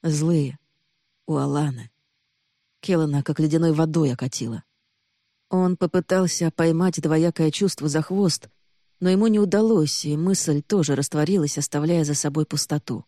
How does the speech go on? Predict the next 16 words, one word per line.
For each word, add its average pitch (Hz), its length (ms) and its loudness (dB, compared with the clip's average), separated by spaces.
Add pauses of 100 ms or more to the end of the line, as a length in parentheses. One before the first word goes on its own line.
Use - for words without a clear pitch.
(640)
Пустоту 175 640 0 (480)
и 175 100 -2
тот 220 300 0
осмысленный 175 640 2
тогда, 170 420 0
но 151 180 0
кажущийся 160 760 0
иррациональным 160 800 0
сейчас 147 340 -2
забег. 139 480 -4 (640)
И 196 80 -2
Алану, 156 500 -2 (440)
добрую 170 480 0
и 147 40 0
нежную 156 380 0
Алану, 156 400 -2